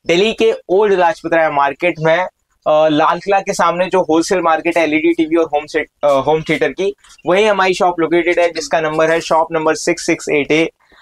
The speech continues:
हम सातों दिन खुले हैं आपकी सेवा में, हम कोई भी छुट्टी नहीं लेते। morning में साढ़े दस बजे तक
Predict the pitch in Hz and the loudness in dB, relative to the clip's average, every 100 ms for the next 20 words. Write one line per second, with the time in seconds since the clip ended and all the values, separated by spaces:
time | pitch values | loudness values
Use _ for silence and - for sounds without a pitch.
0 | - 175 214 214 - 185 175 226 226 220 | -6 -2 -2 -4 -2 0 0 0 0 0
1 | 202 196 190 196 196 175 - 185 175 175 | 0 0 2 2 2 2 0 -6 -2 2
2 | 175 175 175 180 175 - 170 180 180 185 | 2 2 2 0 -2 0 0 0 -2 -4
3 | 175 170 165 160 156 175 170 143 143 160 | 0 0 0 0 0 0 0 2 0 0
4 | 175 175 185 - 151 170 131 160 170 151 | 0 0 0 0 0 0 -2 -2 -2 -2
5 | 151 151 - 156 156 | -2 -2 -2 -2 -2